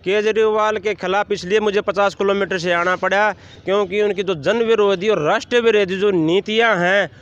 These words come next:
उनके विरोध प-, प्रदर्शन करने के लिए जितना हमारे अंदर सा-, शक्ति सामर्थ्य है, हम वि-, विरोध पक्ष में खड़े होंगे। उनका हर कानून, हर नियम जनता को बरगलाने वाला है, ठगने वाला है। अ,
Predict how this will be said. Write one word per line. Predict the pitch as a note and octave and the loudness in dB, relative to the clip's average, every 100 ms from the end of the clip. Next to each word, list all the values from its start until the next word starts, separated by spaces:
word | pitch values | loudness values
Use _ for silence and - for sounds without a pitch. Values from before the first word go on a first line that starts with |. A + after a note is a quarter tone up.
| - | -8
उनके | F#3 G#3+ G#3 | -2 -2 0
विरोध | G#3 G3+ G3+ G#3 | 0 2 2 0
प-, | F#3+ G3 F#3 | -2 -2 -4
प्रदर्शन | G3+ G3+ G3 | -4 -2 -2
करने | G3+ G3 G3 G3+ | -2 -2 0 -2
के | |
लिए | G3 G3+ | -2 -2
जितना | F#3 G3+ G#3 | -2 0 0
हमारे | F3+ F3 F#3 F#3+ | 0 0 0 2
अंदर | F#3 F3 | 2 0
सा-, | - D#3 D#3+ D#3 F3 | -2 -4 -4 -4 -6
शक्ति | F3 E3 - | -4 -6 -4
सामर्थ्य | F#3+ E3+ F3 F3 G#3 | -4 -2 -2 -2 -2
है, | F#3 F#3 G3 - - | 0 0 -2 -6 -12
हम | C#3+ F#3 F#3 | -4 0 0
वि-, | F3 | 0
विरोध | D#3 C#3+ E3 F#3 G3+ F#3 | -4 0 2 4 2 -2
पक्ष | F3 F#3+ | -6 -4
में | G3 G3+ | -2 -2
खड़े | F3+ | 0
होंगे। | F3 D#3+ C#3+ A#2 - - - - - - - - - - | 0 0 0 -2 -6 -20 -20 -20 -20 -20 -20 -20 -20 -6
उनका | E3+ A3 A3 A3+ - - - - - - - - | -2 0 2 0 0 -6 -20 -20 -18 -16 -14 -6
हर | - B3 | -2 -2
कानून, | - A3+ A3+ A3 F#3 | 0 0 2 2 0
हर | - F3 A#3+ | -2 -2 0
नियम | A3 G#3+ A3 G#3 G3+ - - - - - - F3 F3 | 2 4 4 0 -4 -14 -20 -20 -20 -20 -8 -4 -2
जनता | G3+ G3+ G#3+ | -2 -2 -2
को | F#3+ | -2
बरगलाने | E3 F3 F3+ F#3+ G3+ | 0 0 0 2 2
वाला | G#3 G#3 G#3+ | 2 2 2
है, | G3+ G#3 | 2 -2
ठगने | - - D3 E3+ | -4 -6 -2 0
वाला | F#3 G3 G3+ G3+ | 2 2 2 2
है। | G3+ | 2
अ, | G#3 | 0